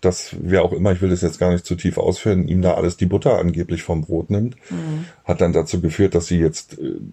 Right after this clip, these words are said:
Speaker 1: gar keinen Kontakt mehr haben. Also das ist auch was, was ich nicht nachvollziehen kann, wirklich, also nachvollziehen sowieso nicht, aber nicht nachempfinden kann, warum, also das war in, in, in meiner persönlichen Entwicklung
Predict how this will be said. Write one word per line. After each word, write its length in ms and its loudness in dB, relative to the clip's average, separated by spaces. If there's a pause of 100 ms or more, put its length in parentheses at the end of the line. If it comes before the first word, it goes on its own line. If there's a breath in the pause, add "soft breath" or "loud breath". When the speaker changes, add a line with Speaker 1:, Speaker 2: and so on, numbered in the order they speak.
(200)
Speaker 1:
gar 180 2
keinen 180 2
Kontakt 400 0
mehr 180 2
haben. 320 0 (460 loud breath)
Also 180 4
das 200 2
ist 140 -2
auch 240 -2
was, 220 0
was 160 2
ich 340 -8 (240)
nicht 300 0
nachvollziehen 800 0
kann, 260 0
wirklich, 420 -2
also 300 0
nachvollziehen 720 0 (540 loud breath)
sowieso 420 2
nicht, 300 2
aber 240 4
nicht 240 0
nachempfinden 720 2
kann, 400 0 (1300 loud breath)
warum, 720 0 (340)
also 200 0
das 220 0
war 180 2
in, 240 4
in, 260 0
in 220 -2
meiner 340 2
persönlichen 640 0
Entwicklung 760 0